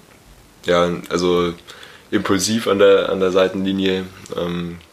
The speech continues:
der eigentlich da sich mit, mit jedem anlegt, sei es eigene Spieler, Schiedsrichter, gegnerischen Trainer. Also, ja, ich glaub, wir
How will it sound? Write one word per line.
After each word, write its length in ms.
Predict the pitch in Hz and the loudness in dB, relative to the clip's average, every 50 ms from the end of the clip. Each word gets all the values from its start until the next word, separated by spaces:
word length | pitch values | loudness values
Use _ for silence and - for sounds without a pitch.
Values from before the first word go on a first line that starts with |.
| _ _ _ _ _ - | _ _ _ _ _ -6
der 260 | - 87 87 85 - - | -4 -2 -2 0 0 0
eigentlich 240 | 87 87 90 87 | 0 -2 -2 -2
da 240 | - 87 85 85 85 | -2 -2 0 -2 -2
sich 200 | 82 85 82 - | -4 -6 -8 -8
mit, 360 | 92 87 - - - - - | -8 -8 -8 -8 -10 -10 -8
mit 100 | 92 85 | -6 -2
jedem 200 | 92 95 95 87 | 0 2 2 2
anlegt, 320 | 87 90 90 90 87 85 - | 2 0 0 0 -2 -2 0
sei 140 | - 87 87 | 0 0 0
es 180 | 82 - - | 0 -2 -2
eigene 260 | - 78 82 85 87 | -2 -2 -2 -2 -4
Spieler, 380 | - - - 87 90 87 85 85 | -6 -6 -6 -6 -6 -6 -4 -2
Schiedsrichter, 800 | - - 90 82 - - 87 87 - - 85 85 82 82 82 - - - - - - - - | -4 -4 -4 -4 -6 -6 -6 -4 -2 0 2 2 2 0 -2 -6 -12 -18 -18 -18 -20 -14 -8
gegnerischen 460 | - 92 85 90 87 85 85 - 87 | -6 -2 0 0 0 0 0 -2 -2
Trainer. 400 | 85 82 82 82 82 80 78 78 | -2 -2 -2 -2 -2 -2 -4 -4
Also, 320 | - 76 76 82 82 82 82 82 - - - - - - - - - - - - - - - _ - | -4 -4 -4 -4 -6 -6 -8 -10 -14 -20 -20 -18 -18 -18 -18 -18 -18 -20 -20 -20 -20 -20 -20 _ -12
ja, 140 | 78 73 76 82 90 | -12 -12 -12 -14 -16
ich 200 | 85 - - - | -16 -16 -14 -6
glaub, 280 | - 92 87 85 85 | -2 -2 -2 -2 -2
wir 120 | 87 87 | -8 -8